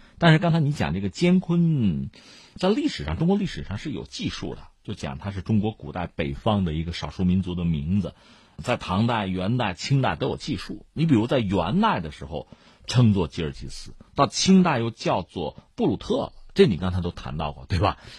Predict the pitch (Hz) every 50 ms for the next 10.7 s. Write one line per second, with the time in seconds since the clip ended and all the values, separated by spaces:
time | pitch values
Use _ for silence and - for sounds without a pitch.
0 | - - - 127 156 165 190 175 - 120 113 - - 170 147 143 147 135 120 95
1 | 95 92 85 - - 143 110 90 - - 147 - - 165 151 - - 214 - -
2 | - - 76 67 64 - - 90 110 135 101 - - - 127 110 87 - - -
3 | 131 127 - - 135 120 107 104 107 117 139 190 247 240 196 - 90 73 - -
4 | - - - - - _ _ _ _ _ - - - 98 - - _ _ - -
5 | 117 117 113 107 113 113 104 82 69 82 98 95 69 - 67 92 107 - - -
6 | - - - 101 110 113 107 90 80 92 101 98 104 107 139 143 196 226 226 -
7 | - - - _ _ - - - - _ _ _ _ _ _ _ - 180 196 -
8 | 294 269 214 - - 180 185 175 160 170 - - - 233 226 156 120 165 185 165
9 | - - 95 110 101 80 85 110 110 92 - - 73 78 87 - 170 185 180 -
10 | - - - - - 117 131 180 240 269 185 117 -